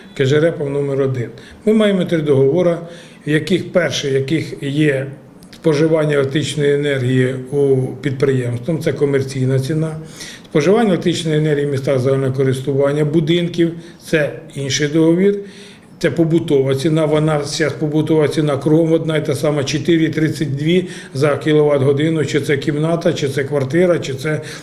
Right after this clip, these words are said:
міста загального користування. І договір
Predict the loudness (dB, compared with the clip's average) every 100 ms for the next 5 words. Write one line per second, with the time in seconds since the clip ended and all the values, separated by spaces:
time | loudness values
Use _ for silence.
0 | -6 -2 0 0 2 2 0 -2 0 -2
1 | 0 0 0 0 -4 -8 -16 -4 0 2
2 | 4 4 4 2 2 2